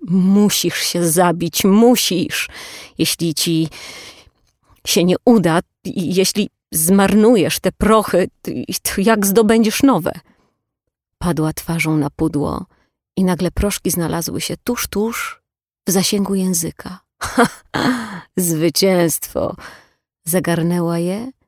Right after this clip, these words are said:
i już miała przełknąć, gdy jęk, cichy, ale pełen rozpaczy, jęk sprawił, że zamarła z wywalonym językiem i przyklejonymi doń tabletkami.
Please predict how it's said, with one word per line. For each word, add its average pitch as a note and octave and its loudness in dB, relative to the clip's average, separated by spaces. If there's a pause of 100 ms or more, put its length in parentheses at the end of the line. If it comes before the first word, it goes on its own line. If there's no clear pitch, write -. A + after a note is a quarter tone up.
(380)
i F#3 -2
już A#3+ 0
miała F#3 -2
przełknąć, G3 -2
gdy G3 0 (840)
jęk, F3+ -4 (500)
cichy, - -4
ale E3+ -8
pełen F3 -2
rozpaczy, F3 -4
jęk F3 -2
sprawił, F#3 -2 (540)
że F#3+ -2
zamarła G3 -2 (460)
z E3+ 0
wywalonym F#3+ 2
językiem F3 -2 (640)
i G3+ -2
przyklejonymi G3+ 2
doń F#3+ 0
tabletkami. - -6